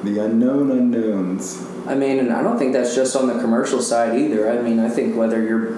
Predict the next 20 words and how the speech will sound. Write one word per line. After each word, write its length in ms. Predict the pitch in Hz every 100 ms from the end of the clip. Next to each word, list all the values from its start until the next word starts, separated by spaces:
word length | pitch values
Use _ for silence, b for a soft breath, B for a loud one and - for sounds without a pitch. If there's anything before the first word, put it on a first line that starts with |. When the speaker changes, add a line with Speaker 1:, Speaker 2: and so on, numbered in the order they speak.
| - -
Speaker 2:
building, 440 | 117 120 120 120 120
you 80 | 120
know, 140 | 120
a 40 |
home 380 | 113 123 117 117
with, 420 | 113 110 - -
you're 160 | 113 113
a 60 | 110
homeowner 420 | 131 131 120 117
building 320 | 120 117 113
with 140 | 113 107
a 80 |
custom 400 | - 117 117 113
builder, 500 | 110 104 110 120 120
or 140 | 117 107
you're 320 | 107 110 107
a 40 | 110
builder, 440 | 107 113 110 -
you 60 | 113
know, 240 | 113